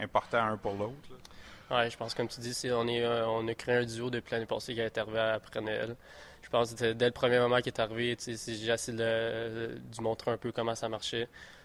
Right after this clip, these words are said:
Speaker 2: euh, de l'aider, lui aussi il m'aide. Je pense qu'on s'est aidés vraiment les deux ensemble.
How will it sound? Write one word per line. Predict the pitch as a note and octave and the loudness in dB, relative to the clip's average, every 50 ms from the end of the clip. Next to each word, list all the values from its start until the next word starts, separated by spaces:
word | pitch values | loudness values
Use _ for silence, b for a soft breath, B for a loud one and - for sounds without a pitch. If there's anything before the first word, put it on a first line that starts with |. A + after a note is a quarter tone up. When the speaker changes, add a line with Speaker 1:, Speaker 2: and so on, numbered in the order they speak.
| B - | B -4
Speaker 2:
euh, | B2 A2+ G#2+ | -2 -2 0
de | A2 A2 | 0 0
l'aider, | A2 A2 A2 A2 A2+ A2+ A#2 A#2 A#2 A2+ - - | 0 2 2 0 0 0 -2 -2 -2 -2 -6 -10
lui | - A#2 | -8 -6
aussi | A2+ A2 - - A#2+ A#2 | -6 -4 -4 -6 -6 -6
il | A2 | -2
m'aide. | A2 A2 A2 A2+ A2+ | -2 0 0 0 -4
Je | - | -4
pense | - - A2+ A2+ - | -2 -2 -2 -2 -2
qu'on | A#2 A2 | -4 -4
s'est | - - A2+ | -2 -2 -2
aidés | A2 A2 A2+ | 0 0 0
vraiment | A2 A2 A2 A2 A2 | 0 2 2 2 0
les | A2 A2 | 0 -2
deux | A2 A2 | -2 0
ensemble. | A2 G#2+ G#2+ - - A2+ A2 A#2 B2 | 0 0 0 0 -2 -2 -2 -2 -4